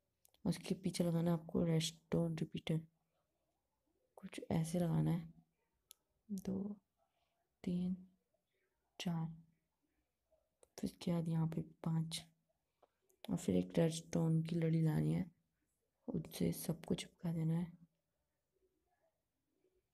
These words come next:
उसके बाद आपको यहाँ नीचे से आके यहाँ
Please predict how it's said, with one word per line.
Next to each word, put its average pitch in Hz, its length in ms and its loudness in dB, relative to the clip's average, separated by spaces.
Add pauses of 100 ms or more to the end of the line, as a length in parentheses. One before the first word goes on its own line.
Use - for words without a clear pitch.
(400)
उसके - 340 -2 (100)
बाद 160 240 4
आपको 165 460 0
यहाँ 156 200 4
नीचे 147 360 -2
से - 160 -4
आके 151 360 -2 (3500)
यहाँ 165 280 2